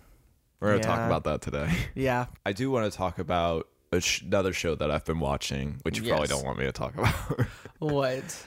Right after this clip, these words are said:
Speaker 1: Uh, I've been watching Peaky Blinders.
Speaker 2: Ah, it looks so boring. And you
Speaker 1: Why?
Speaker 2: even sent me that scene, and it's like, "Okay, that's interesting," but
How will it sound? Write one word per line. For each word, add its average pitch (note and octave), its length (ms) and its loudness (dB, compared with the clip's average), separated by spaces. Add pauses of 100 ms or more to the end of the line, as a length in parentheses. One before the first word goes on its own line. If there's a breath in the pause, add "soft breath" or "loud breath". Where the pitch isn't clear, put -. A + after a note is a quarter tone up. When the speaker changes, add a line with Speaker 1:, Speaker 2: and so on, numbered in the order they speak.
(100)
Speaker 1:
Uh, G2+ 240 2
I've A2 120 2
been C#3 100 0
watching B2 280 2
Peaky G2 300 0
Blinders. D#2 920 0
Speaker 2:
Ah, - 360 -2
it A#3+ 100 4
looks D4+ 260 0
so C#4+ 220 2
boring. E3+ 640 0
And A3 100 -2
you C#4 80 0
Speaker 1:
Why? D4 200 4
Speaker 2:
even D4 140 4
sent A3+ 220 0
me A#3+ 60 0
that G#3+ 180 4
scene, D#3+ 420 0
and D3 80 -2
it's F#3 120 -4
like, F#3+ 140 2
"Okay, D#3 180 0
that's D3+ 160 0
interesting," C3 640 -2
but B2+ 280 2